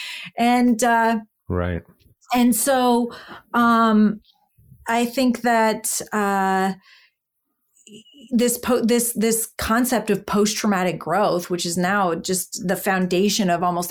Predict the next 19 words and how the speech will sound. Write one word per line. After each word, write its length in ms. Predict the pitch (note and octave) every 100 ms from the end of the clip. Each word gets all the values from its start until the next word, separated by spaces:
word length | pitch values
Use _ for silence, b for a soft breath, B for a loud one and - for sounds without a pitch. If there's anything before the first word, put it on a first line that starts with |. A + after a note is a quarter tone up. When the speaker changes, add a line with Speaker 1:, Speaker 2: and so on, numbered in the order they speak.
| -
Speaker 1:
everything 520 | G3 G3+ F#3+ F#3 F3
that 120 | E3+
I 140 | E3 E3+
do, 580 | F3+ B3+ A3+ E3 A3+ A#3 B B B
is 100 | G#3+
the 160 | A3 A3
understanding 840 | G#3+ G#3 - G3 A3 A#3 G3+ F#3+
that 340 | F3+ F#3 F#3 F#3
when 240 | F#3+ G#3
we 160 | G#3+ F3+
go 300 | F3 G3 G#3+
through 460 | - G3 G#3+ F#3
difficulty, 960 | F#3 A3 C#4+ - E3 D3 - D#3 A3 A#3 B B
it 220 | A3+ C4 - _ B3
is 480 | B3+ D#4+ C#4 F#3+ -
an 140 | F#3 F#3
opportunity 840 | F#3 F3+ E3+ - F3 F3 F3 G3
for 200 | - F#3+
growth. 460 | F3 F#3+ F#3+ -